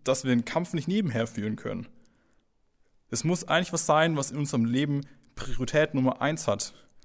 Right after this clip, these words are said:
Wir müssen unseren Glauben leben. Es braucht schon echt einen ziemlichen Fokus, um irgendwas gewinnen zu können in einem Kampf.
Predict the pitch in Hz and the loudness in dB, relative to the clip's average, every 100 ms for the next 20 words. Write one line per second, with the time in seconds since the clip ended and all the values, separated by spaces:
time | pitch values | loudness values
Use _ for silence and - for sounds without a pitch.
0 | - - - - _ _ _ - 151 196 | -20 -20 -20 -20 _ _ _ 2 4 4
1 | 160 131 127 120 123 120 113 123 147 104 | 2 2 0 4 4 6 6 6 2 -2
2 | 85 - - - - - - - - - | -8 -14 -20 -20 -20 -20 -20 -20 -20 -20
3 | - - _ - - - _ _ - - | -20 -20 _ -20 -20 -20 _ _ -20 -10
4 | - - 185 - 175 175 - 185 185 160 | -6 2 2 4 2 2 0 0 -2 0
5 | 208 175 131 180 214 - 151 - 151 151 | 0 0 0 2 2 4 2 2 -2 -2
6 | 175 160 160 - 135 165 143 117 113 113 | 0 0 -2 -4 -2 -2 -2 -2 0 0
7 | 110 107 - 107 110 - | 0 -4 -2 -2 -2 -8